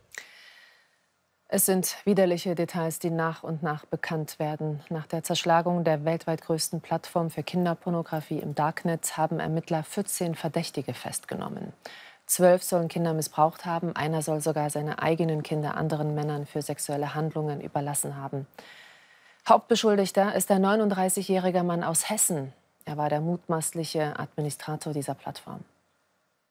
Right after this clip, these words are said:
Ferienzeit heißt Reisezeit, das wiederum heißt volle Straßen und einen kühlen Kopf bewahren, denn man will ja so schnell es geht ans Ziel kommen. Und ja, äh, manche nehmen da durchaus auch noch die gute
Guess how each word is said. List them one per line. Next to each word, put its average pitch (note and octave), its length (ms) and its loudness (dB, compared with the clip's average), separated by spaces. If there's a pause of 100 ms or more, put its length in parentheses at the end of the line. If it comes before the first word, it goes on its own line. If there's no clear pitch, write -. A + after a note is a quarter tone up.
(1160)
Ferienzeit B3+ 880 6
heißt G#3+ 340 2
Reisezeit, A3+ 800 4
das - 180 -6
wiederum G3+ 320 2
heißt F3+ 180 2
volle E3+ 180 2
Straßen G3 440 -6
und A3 180 0
einen F#3 320 0
kühlen A#3 540 0
Kopf - 420 -4
bewahren, D#3 680 -2
denn E3+ 220 0 (380)
man F3 120 -2
will F#3 120 4
ja F3 120 4
so D#3+ 120 -4
schnell D#3+ 180 -2
es - 160 -6
geht D3 160 -6
ans - 220 -4
Ziel F#3+ 180 2
kommen. C3+ 320 -6
Und F3 220 -2
ja, G3+ 240 4 (100)
äh, A#3 160 0
manche A#3+ 380 -2
nehmen A#3+ 240 2
da G3 160 2
durchaus C#4+ 680 2
auch C4+ 220 0
noch C4+ 160 -6
die G#3 160 -2
gute C#4+ 420 -4